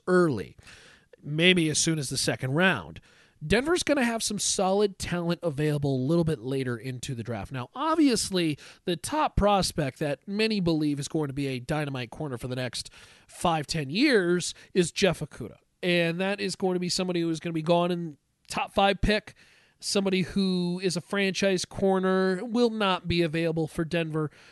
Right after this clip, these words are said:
to select. However, if you are the Broncos, there is good talent available. And I wanna start with Trayvon Diggs. Of course, uh, somebody who,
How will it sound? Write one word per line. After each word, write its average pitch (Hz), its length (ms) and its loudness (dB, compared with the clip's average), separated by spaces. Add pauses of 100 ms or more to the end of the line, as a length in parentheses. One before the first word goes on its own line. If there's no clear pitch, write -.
(120)
to 175 280 -2
select. 170 760 2
However, 185 1000 0
if 208 280 0
you 202 240 0
are 208 260 4
the 180 60 -2
Broncos, 190 680 -4 (300)
there 165 420 0
is 190 400 0
good 190 400 0
talent 180 540 -4
available. 175 640 2
And 135 80 -8
I 139 40 -6
wanna 175 220 -2
start 240 340 2
with 220 260 4 (260)
Trayvon 180 600 2
Diggs. 123 460 -4
Of 113 160 -12
course, 165 420 -4
uh, 151 240 -4
somebody 190 500 -2
who, 160 280 -2